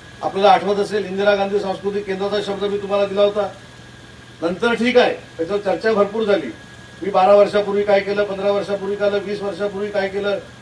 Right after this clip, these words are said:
तेव्हा पंच्याहत्तर वर्षापूर्वी काय केलं. पण ज्यावेळी हे याचं लोकार्पण होईल, त्या दिवशी आपण केलं. तुमच्या स्टेडियमचा विषय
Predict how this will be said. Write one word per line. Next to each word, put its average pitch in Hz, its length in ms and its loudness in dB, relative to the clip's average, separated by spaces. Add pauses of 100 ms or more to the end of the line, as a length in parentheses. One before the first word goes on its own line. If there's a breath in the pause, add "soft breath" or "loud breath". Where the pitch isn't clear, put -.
तेव्हा 190 160 2
पंच्याहत्तर 202 440 -2
वर्षापूर्वी 196 500 -2
काय 202 160 0
केलं. 190 280 -4 (1040)
पण 208 160 0 (100)
ज्यावेळी 196 580 6 (800)
हे 220 200 2
याचं 226 440 -2 (760)
लोकार्पण 233 520 6
होईल, 165 460 -2
त्या 190 140 0
दिवशी 190 260 -4
आपण 160 180 -6
केलं. 113 280 -14 (440)
तुमच्या 175 240 -4
स्टेडियमचा 202 520 0
विषय 208 440 0